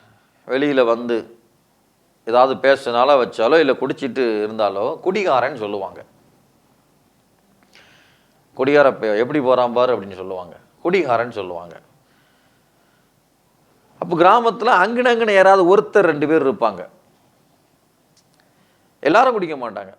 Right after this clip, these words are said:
யாராவது ஒருத்தர் ரெண்டு பேர், "குடிகார பையன் எப்படி இருக்கு, குடிக்காம பாரு" அப்படிம்பாங்க. "குடிச்சிட்டு எப்படி வரான் பாரும்பாங்க." ஆனா இன்னைக்கு பாருங்க, குடிக்காதவங்க, சாராயம் குடிக்காதவங்க யாராவது இருக்காங்கன்னாலும் சொல்ல முடியுதா?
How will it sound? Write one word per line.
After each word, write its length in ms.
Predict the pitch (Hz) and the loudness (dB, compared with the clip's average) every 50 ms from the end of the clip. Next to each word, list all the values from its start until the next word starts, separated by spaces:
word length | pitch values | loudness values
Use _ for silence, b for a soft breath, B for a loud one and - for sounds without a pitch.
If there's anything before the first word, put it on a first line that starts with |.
| _ _ _ _ _ _ _ | _ _ _ _ _ _ _
யாராவது 540 | - 101 104 107 - - - - 202 208 226 | -18 -16 -14 -14 -12 -10 -8 -6 -4 -4 -4
ஒருத்தர் 240 | 226 - - 220 208 | -4 -4 -4 -4 -4
ரெண்டு 260 | 196 190 190 185 175 | -4 -6 -6 -6 -4
பேர், 220 | 165 147 127 127 | -4 -4 -4 -6
"குடிகார 400 | 117 123 131 135 127 123 113 110 | -6 -6 -4 -2 -2 0 0 -2
பையன் 260 | 107 - - 104 98 | -4 -6 -10 -10 -10
எப்படி 200 | 107 127 170 190 | -10 -8 -4 -2
இருக்கு, 260 | 185 170 147 113 131 127 | -2 -2 -4 -6 -10 -8
குடிக்காம 260 | 120 107 120 110 104 | -6 -6 -6 -6 -6
பாரு" 200 | 98 101 95 90 | -6 -6 -8 -8
அப்படிம்பாங்க. 460 | 87 98 90 85 82 - - - _ _ _ _ _ _ _ | -12 -16 -18 -20 -20 -20 -20 -20 _ _ _ _ _ _ _
"குடிச்சிட்டு 320 | - 170 170 143 156 147 139 | -8 -8 -8 -8 -10 -8 -6
எப்படி 280 | 151 143 123 135 139 | -6 -6 -4 -4 -2
வரான் 300 | 123 117 110 110 107 98 | 0 0 0 0 -2 -4
பாரும்பாங்க." 480 | 98 101 95 90 85 85 80 80 76 - _ _ _ _ _ _ b b b b b b b b b | -4 -6 -6 -6 -12 -18 -20 -20 -20 -20 _ _ _ _ _ _ b b b b b b b b b
ஆனா 160 | b 196 202 | b -4 -4
இன்னைக்கு 540 | 202 170 156 175 208 240 254 254 220 208 202 | -4 -4 -4 -6 -6 -6 -6 -6 -6 -8 -8
பாருங்க, 520 | 165 175 175 175 175 170 165 165 170 175 - - _ _ _ _ _ _ _ _ _ _ _ _ _ _ _ _ _ _ _ _ _ _ _ _ _ _ _ _ _ _ _ - - | -2 0 0 0 0 -4 -6 -10 -10 -12 -12 -20 _ _ _ _ _ _ _ _ _ _ _ _ _ _ _ _ _ _ _ _ _ _ _ _ _ _ _ _ _ _ _ -12 -6
குடிக்காதவங்க, 760 | 240 269 262 185 - - 247 254 247 247 233 233 214 196 | -4 -4 -4 -4 -2 0 2 2 4 2 0 0 -2 -4
சாராயம் 640 | 175 - - 190 180 202 220 233 247 233 208 170 202 | -6 -4 -2 0 0 2 2 0 -2 -4 -6 -6 -6
குடிக்காதவங்க 600 | 226 247 180 - - 247 240 226 240 240 233 226 208 | -6 -6 -4 0 2 2 2 4 2 0 0 2 2
யாராவது 400 | 202 196 208 214 208 185 175 208 | 2 4 4 2 2 0 0 -2
இருக்காங்கன்னாலும் 760 | 226 180 - 214 208 202 202 208 208 196 196 196 208 202 | -2 2 2 2 2 2 2 -2 -2 0 0 0 -2 -2
சொல்ல 220 | 170 196 185 196 214 | -2 0 0 0 0
முடியுதா? 560 | 202 196 190 185 175 170 175 165 165 180 208 | 0 0 0 0 0 0 0 -2 -2 -4 -8